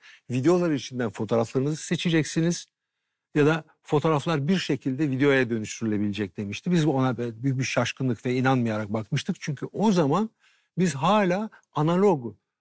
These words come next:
film kullanarak, e, fotoğraflarımızı çekiyorduk. İşte belli başlı markaların makinalarını, kameralarını kullanıyorduk ve bu bize biraz uzak geldi. Çünkü fotoğrafçılar aynı zamanda biraz da fetişist olurlar. Yani makinayı, kamerayı, oyuncakları falan severler.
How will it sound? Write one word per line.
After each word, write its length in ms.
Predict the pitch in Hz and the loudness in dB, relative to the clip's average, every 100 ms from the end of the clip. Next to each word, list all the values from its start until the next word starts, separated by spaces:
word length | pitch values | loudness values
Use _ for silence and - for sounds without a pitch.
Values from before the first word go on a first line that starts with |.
| _ | _
film 340 | - 156 156 131 | 0 2 4 2
kullanarak, 680 | 127 117 117 107 92 - - _ _ - | 0 2 2 0 -2 -6 -20 _ _ -10
e, 260 | 117 107 107 | -4 -4 -2
fotoğraflarımızı 800 | 127 117 104 - 113 110 107 101 | -2 0 0 -2 -2 0 -2 -2
çekiyorduk. 500 | - - 104 95 107 | -4 -6 -8 -8 -12
İşte 240 | - 113 | -8 -2
belli 240 | 127 120 | 2 2
başlı 260 | 117 117 135 | 0 -2 -2
markaların 460 | 120 110 104 113 120 | -2 -2 -4 -4 -4
makinalarını, 680 | 113 - 107 101 104 131 | -6 -4 -4 -4 -4 -6
kameralarını 580 | - 117 113 107 104 104 | -2 0 0 -2 -6 -10
kullanıyorduk 580 | - 107 107 127 180 165 | -12 -10 -6 -4 -2 -2
ve 140 | 160 - - | -2 -6 -10
bu 60 | 170 | -4
bize 160 | 185 175 | 0 2
biraz 160 | 180 | 2
uzak 300 | 151 165 190 | 2 0 0
geldi. 240 | 156 170 196 | 0 0 -2
Çünkü 320 | 175 170 160 - - _ | -2 -2 -4 -8 -20 _
fotoğrafçılar 600 | - 165 185 180 - 214 185 | -4 0 2 2 -2 -6 -2
aynı 200 | 196 190 | 0 0
zamanda 260 | 180 143 | 0 0
biraz 200 | 170 151 | 0 -2
da 60 | 123 | -2
fetişist 680 | - 135 165 - 190 - 117 | -2 -2 0 0 0 0 -4
olurlar. 400 | 95 92 - 98 | -6 -8 -8 -8
Yani 260 | - 135 | -8 -4
makinayı, 520 | 143 135 165 143 139 | -2 0 0 0 0
kamerayı, 460 | 135 143 139 139 139 | -2 -2 0 2 2
oyuncakları 600 | 139 143 131 139 156 147 | 2 2 0 0 0 0
falan 220 | 135 147 | 0 -4
severler. 640 | 123 139 139 135 120 98 | -2 0 4 4 2 -2